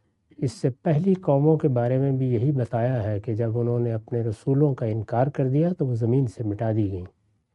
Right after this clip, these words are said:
اور دوسری محکومی، تو میں نے وضاحت کر دی تھی کہ محکومی کی علامت ہے جزیہ، جیسے نان و نفقے کی علامت مہر ہے، بالکل اسی طریقے سے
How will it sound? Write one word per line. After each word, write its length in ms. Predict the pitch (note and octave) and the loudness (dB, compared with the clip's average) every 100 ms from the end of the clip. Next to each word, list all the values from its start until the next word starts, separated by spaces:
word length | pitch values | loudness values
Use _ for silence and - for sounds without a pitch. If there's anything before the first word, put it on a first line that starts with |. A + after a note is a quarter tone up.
| _ _ _ _ _ | _ _ _ _ _
اور 140 | D3 B2 | -2 -2
دوسری 760 | A#2+ D3 D#3+ - F3+ F#3+ G3 - _ _ _ _ _ _ _ _ _ _ | 2 2 4 6 6 6 2 -10 _ _ _ _ _ _ _ _ _ _
محکومی، 640 | A2 G2 - B2 A#2 B2 - _ _ _ _ _ _ | -4 -4 -4 0 0 -2 -8 _ _ _ _ _ _
تو 140 | - | -8
میں 200 | A#2 A2+ | -6 -2
نے 140 | A#2+ B2 | 0 0
وضاحت 440 | G#2+ A#2 D3+ D#3+ | 0 2 2 0
کر 100 | - G#2+ | -6 -6
دی 100 | B2 | -6
تھی 240 | G#2+ D3 F3 | -6 -6 -6
کہ 340 | - C3 A2+ B2 _ _ _ _ _ - | -4 -4 -4 -8 _ _ _ _ _ -4
محکومی 840 | A#2 A2+ - _ D#3+ F3+ G#3 G#3 | -2 -2 -6 _ 4 6 6 4
کی 200 | - F#3 G3 | 2 0 0
علامت 580 | C#3 B2 C#3 D3 C#3+ B2 | 0 2 2 0 -2 -8
ہے 140 | C3+ | -6
جزیہ، 440 | B2+ A#2 G2+ _ _ _ _ _ _ _ _ _ _ _ _ | -6 -8 -10 _ _ _ _ _ _ _ _ _ _ _ _
جیسے 340 | B2+ G#2+ - A#2+ | -2 -2 -2 -2
نان 260 | A2+ A2 | -2 0
و 60 | A2+ | 0
نفقے 440 | A2+ - - C#3+ | 0 -2 0 0
کی 200 | B2+ C3 | 2 -2
علامت 560 | G#2+ G#2+ B2+ D3+ D#3 - | 0 2 2 2 -2 -2
مہر 320 | A2+ D3 C3 F2+ | 4 6 6 4
ہے، 80 | E2+ - _ _ _ _ _ _ _ - | -6 -16 _ _ _ _ _ _ _ -2
بالکل 400 | B2+ D#3 D#3 C#3 | 0 2 2 0
اسی 240 | A#2 D#3+ | 2 0
طریقے 460 | D3 A#2+ A#2+ C#3 A#2+ | 0 -2 -2 -2 -2
سے 200 | - | -2